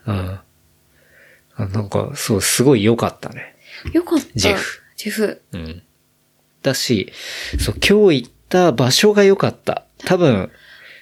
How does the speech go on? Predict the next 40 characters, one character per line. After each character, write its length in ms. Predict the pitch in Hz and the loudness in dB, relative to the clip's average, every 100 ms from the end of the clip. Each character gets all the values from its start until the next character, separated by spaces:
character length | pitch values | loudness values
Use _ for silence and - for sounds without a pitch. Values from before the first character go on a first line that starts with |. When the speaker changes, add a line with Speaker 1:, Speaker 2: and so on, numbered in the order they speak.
| _ | _
Speaker 1:
う 40 | - | 0
ん。 40 | |
Speaker 2:
あ 340 | 277 90 285 277 - - | 0 0 -6 -10 -16 -4
ー、 20 | |
な 60 | 320 | 0
ん 20 | |
か 160 | 240 - _ - | 0 -2 _ 0
前 120 | 311 | 2
日、 300 | 403 415 415 _ - - - | 2 0 -4 _ -20 -6 0
前 120 | 294 | 0
々 80 | 403 - - 440 427 | -2 -10 -6 -4 2
日 260 | 392 381 339 | 2 4 4
に 140 | 339 | 4
さ、 380 | - 320 262 - - - - - - | 2 2 2 0 -10 -20 -20 -12 -2
え 80 | 240 | -2
っ 100 | 233 | 0
と、 500 | 226 214 208 - - - | 0 2 2 0 -6 -10
桜 420 | 247 240 330 349 | -6 2 2 4
坂 260 | 370 359 | 2 2
行 120 | 339 330 | 0 0
く 60 | |
途 120 | - 285 | -4 -2
中 280 | - 302 | 0 0
に、 420 | 285 285 320 277 196 | 2 4 4 4 2
Speaker 1:
う 40 | |
ん。 220 | 110 90 - - | 0 0 -8 -6
Speaker 2:
那 80 | 294 | 0
覇 220 | 302 240 | 2 4
の 200 | 208 202 | 4 0
中 300 | - - 240 | -4 -2 0
心 240 | 247 247 | 2 2
街 280 | 220 208 202 | 2 0 0
で 280 | 247 330 233 | 2 2 2
ジ 120 | 285 | 2
ェ 40 | |
フ 80 | 269 | 2
見 140 | 214 208 | 2 0
つ 60 | |
け 120 | 285 | -2
て 300 | 277 311 302 | 0 0 -2